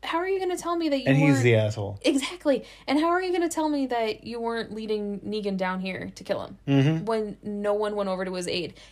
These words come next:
Speaker 1: Even Gage. Like, he, Negan literally saved Gage. Gage
Speaker 2: Yeah.
Speaker 1: couldn't come back, back over and help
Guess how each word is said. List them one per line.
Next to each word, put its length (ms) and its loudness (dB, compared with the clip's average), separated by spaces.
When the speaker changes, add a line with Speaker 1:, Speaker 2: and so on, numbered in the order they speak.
Speaker 1:
Even 260 4
Gage. 420 0
Like, 160 6
he, 220 -2
Negan 380 4
literally 340 6
saved 320 -2
Gage. 360 -4
Gage 140 2
Speaker 2:
Yeah. 160 6
Speaker 1:
couldn't 160 2
come 140 -4
back, 280 0
back 220 0
over 260 0
and 140 -4
help 340 -6